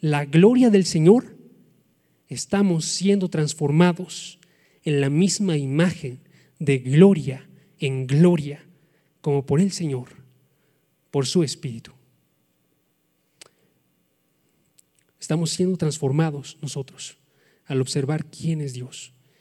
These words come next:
y tenemos que acercarnos a observar quién es Dios.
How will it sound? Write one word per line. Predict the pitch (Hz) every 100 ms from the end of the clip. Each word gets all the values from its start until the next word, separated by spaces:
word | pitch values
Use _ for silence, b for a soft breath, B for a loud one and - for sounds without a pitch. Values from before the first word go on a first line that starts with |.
| _ -
y |
tenemos | 131 139 185 165
que | -
acercarnos | 131 127 - 131 131 - - _ _ _
a | 151
observar | 131 135 131 131
quién | - 147 127
es |
Dios. | 127 123 -